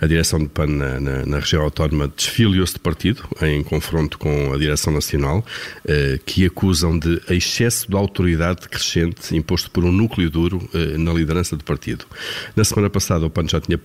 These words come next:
perdido a sua representação no Parlamento Europeu, quando Francisco Carreiro bateu com a porta. Às vezes a vida partidária parece mesmo um saco de gatos, eh, neste caso sem ofensa para ninguém, obviamente.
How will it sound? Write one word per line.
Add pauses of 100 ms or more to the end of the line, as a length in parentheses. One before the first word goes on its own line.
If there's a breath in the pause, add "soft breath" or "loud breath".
perdido
a
sua
representação
no
Parlamento
Europeu,
quando
Francisco
Carreiro
bateu
com
a
porta. (840 loud breath)
Às
vezes
a
vida
partidária
parece
mesmo (120)
um
saco
de
gatos,
eh,
neste
caso
sem
ofensa
para
ninguém,
obviamente.